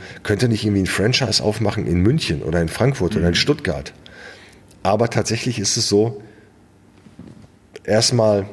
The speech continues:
Speaker 1: musst du Leute haben, die leidensfähig sind. Und um ein Kraftwerk Berlin in Frankfurt zu betreiben, musst du, da brauchst du eine Käthe, da brauchst du einen Micha, da brauchst du einen Roman, einen Max und Nils. So.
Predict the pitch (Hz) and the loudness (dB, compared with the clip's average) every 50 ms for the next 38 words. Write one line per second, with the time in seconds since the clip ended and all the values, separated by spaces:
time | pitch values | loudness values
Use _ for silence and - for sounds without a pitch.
0 | - - - - - - 104 104 - - - 107 104 104 110 - 117 95 92 92 | -14 -20 -20 -16 -6 -2 -2 0 0 2 2 4 4 4 2 2 0 0 0 0
1 | 95 98 92 90 87 90 95 117 123 - - - 139 143 139 - - 143 147 160 | 0 0 2 2 2 2 2 0 0 -2 -2 -2 -2 -2 -2 -2 -2 -2 -2 -2
2 | 175 - - - - - - - - - - - 107 - - 120 117 85 101 107 | -4 -6 -10 -16 -20 -20 -20 -20 -20 -12 -6 -6 -4 0 0 0 0 0 -2 -2
3 | - - - 135 147 - - - 156 156 151 151 - 135 113 107 104 110 131 165 | -2 -2 -2 -2 -2 -2 -2 0 2 2 2 0 -2 0 2 4 4 4 4 2
4 | 196 214 208 208 - - - - - 113 113 107 98 - - - 143 170 170 - | 2 -2 -4 -8 -12 -18 -16 -8 -4 -2 -2 -2 -2 -2 0 2 2 2 2 2
5 | - 180 170 - - - 170 165 165 160 - - - - - - 127 147 160 160 | 2 0 0 0 -2 -2 -2 -2 -2 -4 -4 -8 -12 -6 -2 0 2 2 2 2
6 | 156 156 143 127 127 123 - - - 147 147 147 143 147 - - - - - - | 0 0 0 2 2 2 2 2 4 4 4 4 2 -4 -8 -14 -16 -16 -18 -18
7 | - - - - - - - - - - 90 98 110 - - - 107 98 98 - | -20 -20 -20 -20 -20 -20 -20 -8 -2 0 2 2 2 2 2 2 2 2 2 4
8 | 120 123 135 - - - 101 92 98 98 - - 95 92 98 101 - - - - | 2 2 2 2 2 2 2 2 0 0 0 0 0 0 0 0 0 0 0 0
9 | 90 98 95 - - 87 87 - 95 98 107 117 123 143 156 - 90 87 90 92 | 0 0 -2 0 0 0 2 2 2 4 4 2 0 0 -4 -6 -2 0 0 0
10 | - - - - - - - - 98 95 - 92 85 67 - - - - - - | 0 0 -2 -2 -4 -6 -6 -4 -4 -2 -2 -2 -2 -2 -4 -6 -10 -10 -12 -20
11 | - - - - - - - | -20 -20 -20 -20 -16 -12 -10